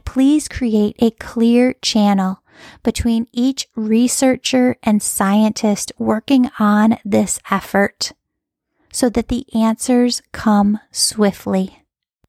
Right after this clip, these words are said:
God, we pray for all of the earth angels who are doing all they can to help others at this time. All of those who are called in from the reserves, any person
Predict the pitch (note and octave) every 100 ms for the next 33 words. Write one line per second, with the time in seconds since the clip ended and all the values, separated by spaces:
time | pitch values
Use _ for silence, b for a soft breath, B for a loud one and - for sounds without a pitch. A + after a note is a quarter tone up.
0 | - A#3+ A#3 B3 C#4 C4 - B3+ C4 C4
1 | C#4 C4 - C4 C#4+ C#4 C#4+ C4 - A3+
2 | A3+ - - G#3+ G#3 A3 G#3+ G3+ - B3
3 | A3+ A3 B3 B3+ B3+ B3 - A#3 B3+ C#4
4 | A3+ G#3+ A3+ A#3 - G#3+ G3 F#3 - A3+
5 | G#3 - G#3+ A3+ - A3 G#3 G#3 G#3 -
6 | - G#3 G#3+ _ G#3+ G3+ - - G#3 G3
7 | G3+ A3 - _ _ - A3 B3 C4 A#3+
8 | A#3 A#3+ B3 - - A#3 A3+ - G#3 G#3+
9 | A3+ G#3+ G#3+ A3 - G#3 G3 G3 F#3+ G#3
10 | A#3 B3+ C4 C4 - - b b b b
11 | A3 B3+ D4 - B3+ A#3 - A#3 A#3